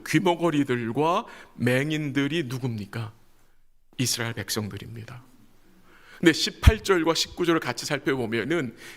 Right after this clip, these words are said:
이 듣지 못하는 자들, 이 맹인들은 이스라엘 백성들만이 아닙니다. 한번 십구 절 가보죠. 십구 절에서 뭐라고 말합니까? "맹인이 누구냐? 내 종이 아니냐?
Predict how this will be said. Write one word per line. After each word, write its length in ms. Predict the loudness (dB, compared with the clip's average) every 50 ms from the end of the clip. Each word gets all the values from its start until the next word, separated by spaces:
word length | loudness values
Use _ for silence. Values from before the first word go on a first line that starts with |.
| -4 0
이 100 | 0 2
듣지 400 | 2 2 2 2 0 0 0 0
못하는 540 | 0 0 -2 -2 -2 -2 0 0 0 -2 -2
자들, 580 | -2 -2 -2 -2 -2 0 0 2 2 0 -2 -6 -12 -18 -18 -10 -4
이 180 | -2 -2 0 0
맹인들은 920 | 0 0 0 0 0 -2 -2 -4 -2 -2 -2 -2 -2 -2 -2 -4 -6 -10 -16 -20 -20 -20 -20 -14 -4 0
이스라엘 500 | 0 2 2 0 0 0 0 0 0 0
백성들만이 840 | -2 -2 -4 -2 -2 -2 -2 0 -2 -2 -2 -2 -2 -4 -4 -4 -6
아닙니다. 600 | -6 -6 -8 -8 -8 -10 -10 -10 -12 -12 -14 -16 -20 _ -20 -20 -20 -20 -20 -12 -6
한번 160 | -4 -2 -2 0
십구 280 | 0 -2 -2 -2 0
절 120 | 0 0 0
가보죠. 480 | -2 -6 -8 -8 -8 -8 -10 -10 -14 -18 -20 -20 -20 -20 _ -20 -20 -20 _ _ -20 -20 -20 -20 -20 -20 -20 -20 -16 _
십구 300 | -2 0 0 0 0 0
절에서 240 | 0 2 2 0 0
뭐라고 260 | 0 0 0 0 0
말합니까? 640 | -2 -4 -4 -4 -4 -6 -6 -6 -4 -2 -4 -4 -4 -8 -12 -6
"맹인이 580 | -2 0 2 4 4 2 2 0 0 0 -2 -2
누구냐? 500 | -2 -2 -2 -2 -2 -2 -4 -6 -8 -14 -20 -20 -20 -20 -20 -20 -20 -20 -20 _ -20 -20 -20 -20 -20 _ _ -8
내 380 | -2 0 2 2 2 0 -2 -4
종이 680 | -6 -6 -2 -2 0 0 0 0 0 -2 -2 -2 -2 -4
아니냐? 720 | -4 -6 -6 -8 -8 -8 -8 -10 -10 -12 -16 -18 -20